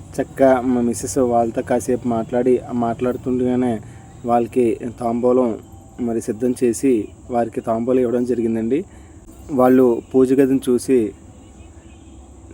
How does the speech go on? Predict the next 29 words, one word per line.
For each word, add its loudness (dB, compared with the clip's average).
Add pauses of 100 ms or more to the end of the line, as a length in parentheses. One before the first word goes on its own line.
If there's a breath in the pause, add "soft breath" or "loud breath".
(140)
చాలా 4
సింపుల్గా, 0 (200)
చాలా 0
నీట్గా, -2 (100)
చాలా -2 (360)
నిండుగా 0
ఉందని 0 (280)
అన్నారండి. -2 (440 loud breath)
ఆ -6
మాటలకి -4 (100)
మా -4
మిస్సెస్ -6
ఎంతో -6
హ్యాపీ -6
ఫీల్ -2
అయింది. -2
నిజంగా -4
లక్ష్మీదేవి -6
కూర్చున్నట్టుగా -6
ఉంది. -4 (160)
ఆ -10
బొమ్మ -6 (100)
చూసి -4
వాళ్ళు, -2 (580 loud breath)
వాళ్ళు 2
కూడా -2
మనస్ఫూర్తిగా -6
దండం -4
పెట్టుకున్నారు. -6